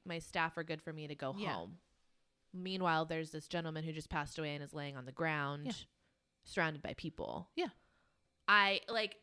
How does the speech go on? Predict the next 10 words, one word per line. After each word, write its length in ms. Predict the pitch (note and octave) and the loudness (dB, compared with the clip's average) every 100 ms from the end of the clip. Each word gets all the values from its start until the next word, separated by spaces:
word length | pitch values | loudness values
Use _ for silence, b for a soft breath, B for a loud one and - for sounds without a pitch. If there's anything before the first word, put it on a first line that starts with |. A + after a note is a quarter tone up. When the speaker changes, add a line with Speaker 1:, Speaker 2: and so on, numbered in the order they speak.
| _ - | _ 6
Speaker 1:
I've 240 | A3 A#3 | 8 6
seen 380 | - - C#4 B3 | 2 -4 -2 -2
so 200 | - B3 | 2 2
much 220 | A#3 G3 | 2 0
shit 440 | - - A#3+ F3+ - - | -2 2 4 4 0 -4
on 200 | G3+ G#3 | -2 -2
the 120 | G3 | -2
internet. 300 | G#3+ G3+ E3+ | -2 0 0
I've 180 | D#3+ E3+ | 0 -2
seen, 480 | - A3+ A3 G#3 | -4 -4 -2 -4